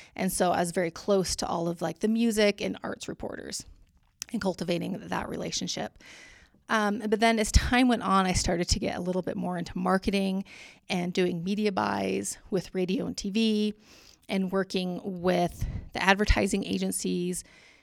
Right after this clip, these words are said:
in creating the different types of ads, radio and T V, for the Utah Symphony and Utah Opera.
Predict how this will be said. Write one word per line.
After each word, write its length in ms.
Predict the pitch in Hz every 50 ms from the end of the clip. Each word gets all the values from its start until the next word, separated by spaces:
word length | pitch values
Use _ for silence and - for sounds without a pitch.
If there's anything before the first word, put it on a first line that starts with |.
| _ -
in 280 | - 185 175 175 - -
creating 600 | - - 202 185 180 180 175 180 180 180 185 -
the 100 | - 175
different 280 | 180 170 - - -
types 280 | - - - - - -
of 40 | - - -
ads, 360 | 190 185 180 175 175 170 170
radio 360 | 185 180 180 175 185 175 175
and 80 | 175 180
T 140 | - - 185
V, 180 | 175 185 185
for 640 | 180 - - - - 233 240 240 233 233 226 233 233
the 160 | 220 - -
Utah 180 | 220 - - 226
Symphony 320 | 214 - 226 214 - 214
and 100 | 220 220 214
Utah 200 | 214 - - -
Opera. 400 | - 202 196 - 214 196 202 202